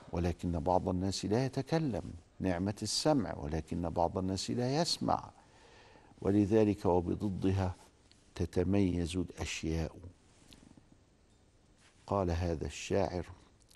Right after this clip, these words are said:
"الوجه مثل الصبح مبيض، والشعر مثل الليل مسود،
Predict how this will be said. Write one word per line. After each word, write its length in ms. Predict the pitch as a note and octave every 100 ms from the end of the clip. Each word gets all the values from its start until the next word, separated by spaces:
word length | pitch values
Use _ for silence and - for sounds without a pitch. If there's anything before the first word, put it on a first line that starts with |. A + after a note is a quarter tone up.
| _ _ _ _ -
"الوجه 540 | E2+ E2+ C3 C#3+ A2 A#2
مثل 260 | A#2+ A2 -
الصبح 600 | G#2+ - - E3 - A2+
مبيض، 760 | G2+ G2 F#2+ C#3 C3 F2+ F2 G2 _ _ _ _ _ _ _ -
والشعر 560 | F#2+ - A#2+ F#2+ F#2+
مثل 380 | F#2 G2 - G2
الليل 580 | F#2 F#2 G#2 F#2 E2+ F2
مسود، 680 | F2+ - G#2 F#2+ D#2+ F2 F2+